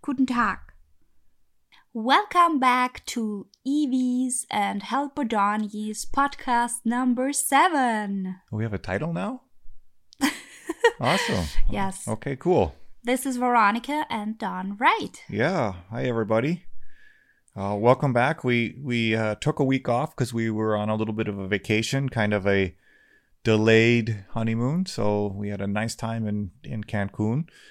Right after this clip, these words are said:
Speaker 2: But now we're back in beautiful winter.
Speaker 1: Yes, I love the winter in Wisconsin. It's the best thing that ever happened to me.
Speaker 2: I can hear your sarcasm a little bit.
Speaker 1: <laughs>
Speaker 2: Uh, but anyway, you enjoy it a little bit. I mean, we went cross-country skiing, we went
Speaker 1: Yeah, you
Speaker 2: hiking this
Speaker 1: enjoy
Speaker 2: weekend,
Speaker 1: it,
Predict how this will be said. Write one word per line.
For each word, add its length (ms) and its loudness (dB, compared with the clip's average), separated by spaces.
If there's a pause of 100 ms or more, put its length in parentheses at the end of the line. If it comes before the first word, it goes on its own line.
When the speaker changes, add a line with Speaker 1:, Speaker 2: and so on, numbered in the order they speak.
(200)
Speaker 2:
But 100 0
now 180 4
we're 140 4
back 320 0
in 140 2
beautiful 520 4
winter. 580 0 (360)
Speaker 1:
Yes, 640 -2
I 80 -2
love 300 2
the 80 0
winter 400 -4
in 160 -6
Wisconsin. 640 -6
It's 220 -8
the 80 -12
best 320 -6
thing 180 -4
that 140 -6
ever 260 -2
happened 440 -2
to 100 -6
me. 320 -6
Speaker 2:
I 100 -2
can 180 -4
hear 200 0
your 180 0
sarcasm 640 -2
a 80 -2
little 220 0
bit. 300 2
Speaker 1:
<laughs> 40 -10 (320)
Speaker 2:
Uh, 520 0 (140)
but 200 0
anyway, 380 -4
you 180 0
enjoy 340 2
it 80 0
a 40 0
little 220 -4
bit. 200 -4
I 60 -2
mean, 180 0
we 100 0
went 200 -2
cross-country 480 -6
skiing, 480 -2
we 100 0
went 240 0
Speaker 1:
Yeah, 60 0
you 120 2
Speaker 2:
hiking 120 0
this 160 2
Speaker 1:
enjoy 180 2
Speaker 2:
weekend, 320 2
Speaker 1:
it, 80 -2